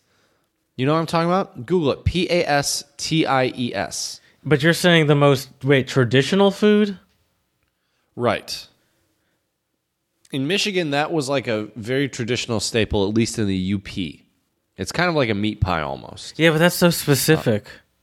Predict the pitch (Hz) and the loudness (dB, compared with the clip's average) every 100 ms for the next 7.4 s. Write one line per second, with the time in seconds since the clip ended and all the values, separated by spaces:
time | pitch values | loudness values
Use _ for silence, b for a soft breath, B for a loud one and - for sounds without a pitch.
0 | _ - 160 - - 226 - - 156 139 | _ -4 -4 -2 -2 -2 -2 0 4 4
1 | 120 123 131 127 127 B 160 151 - 170 | 4 2 2 0 -4 B -12 -12 -2 2
2 | 156 123 127 139 127 113 117 104 - 131 | 2 2 4 4 4 4 2 2 2 2
3 | 131 120 101 98 95 113 - 117 117 110 | 2 0 -4 -2 -4 -6 0 0 2 0
4 | 107 107 127 107 107 104 101 B B B | -2 0 2 4 2 0 -2 B B B
5 | B _ 120 113 107 104 101 101 - 113 | B _ 4 6 6 4 2 0 -6 -2
6 | 117 123 107 92 95 95 92 - - 101 | 0 2 -2 -4 -6 -6 -6 -10 -10 -4
7 | 104 101 98 - | -2 -2 -4 -8